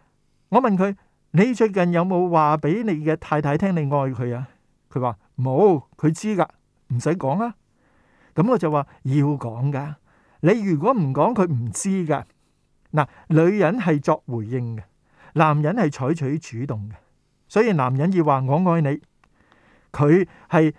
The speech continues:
去求婚嗰個人嚟嘅，而女人就回應話：「我願意。」女人唔應該被要求對男人主動講：「我愛你。」除非呢個男人先講啦。男人話佢嘅妻子冷淡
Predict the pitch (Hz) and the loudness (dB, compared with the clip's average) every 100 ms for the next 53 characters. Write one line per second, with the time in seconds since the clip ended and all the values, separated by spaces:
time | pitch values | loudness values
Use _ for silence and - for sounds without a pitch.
0 | _ 170 165 - - 113 107 - 220 175 | _ 2 2 -2 -4 -4 -6 -4 -2 0
1 | 147 143 123 107 104 110 123 123 _ _ | -2 -2 -4 -6 -10 -14 -16 -18 _ _
2 | _ _ _ _ 160 180 180 202 185 214 | _ _ _ _ 2 4 6 4 2 0
3 | 254 160 160 135 139 170 156 - - 156 | 0 -2 -2 -2 0 2 0 -4 -2 0
4 | 151 131 160 143 131 135 120 _ _ _ | 0 -2 0 0 -2 -4 -8 _ _ _
5 | _ _ _ _ _ 190 220 247 240 139 | _ _ _ _ _ 2 2 0 0 0
6 | 147 247 240 233 208 160 147 220 220 - | 0 0 2 2 2 0 0 -2 -2 -4
7 | 123 120 160 156 139 113 127 123 160 202 | -4 -2 0 2 0 -2 -4 -2 -2 0
8 | 151 185 147 135 180 170 185 175 147 151 | 0 0 0 -2 0 0 2 2 2 0
9 | 151 _ _ _ _ - 127 123 208 196 | -4 _ _ _ _ -8 -6 -2 0 0
10 | 202 165 123 117 127 160 - 180 170 131 | 0 0 0 -2 -4 -4 -4 -2 -2 -4
11 | 110 139 147 - _ _ _ _ _ _ | -6 -4 -6 -8 _ _ _ _ _ _
12 | _ 170 180 180 160 214 269 - 175 190 | _ 0 2 2 0 0 -4 -4 2 2
13 | 180 196 214 240 247 185 185 208 135 120 | 2 2 2 2 0 0 -2 0 0 0
14 | 143 135 113 | -2 -2 -4